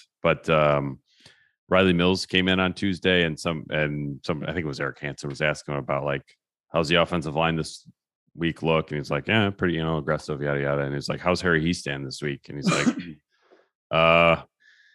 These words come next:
Speaker 1: he-, he's, the quote was, "I know you'd assume he'd probably be going insane or bur-, burst into flames. He's been good. As a coach, you can't lose your mind every, on every up and down.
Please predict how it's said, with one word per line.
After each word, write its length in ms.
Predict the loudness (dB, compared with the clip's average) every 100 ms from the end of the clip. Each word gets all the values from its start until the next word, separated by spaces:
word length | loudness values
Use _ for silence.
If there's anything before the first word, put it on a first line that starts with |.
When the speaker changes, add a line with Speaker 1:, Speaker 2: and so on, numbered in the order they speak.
| _ -20 -20 _ -2
Speaker 1:
he-, 200 | -2 2
he's, 180 | 2 2
the 180 | -2 -2
quote 300 | 4 4 8
was, 420 | 6 6 2 -12 _ _ 2
"I 100 | 6
know 140 | 8
you'd 240 | 10 10 6
assume 460 | 4 4 6 6
he'd 240 | 4 2 2
probably 320 | 4 6 4
be 120 | 4
going 300 | 6 6 6
insane 760 | 2 -2 -2 0 2 0 -2 -8 _ -4
or 120 | -2
bur-, 240 | 2 0 2
burst 320 | 4 4 4 0
into 180 | 0
flames. 640 | -2 0 2 2 0 -6 -4
He's 180 | -4 0
been 180 | 0 6
good. 320 | 6 6 2 -12 -4
As 100 | -2
a 60 | 2
coach, 340 | 6 6 4
you 60 | 2
can't 240 | 4 6
lose 160 | 6 6
your 80 | 6
mind 380 | 8 8 6 2
every, 320 | 0 0 -2 -2 0
on 160 | 2
every 240 | 2 4 2
up 140 | 0
and 100 | -2
down. 380 | 2 2 -2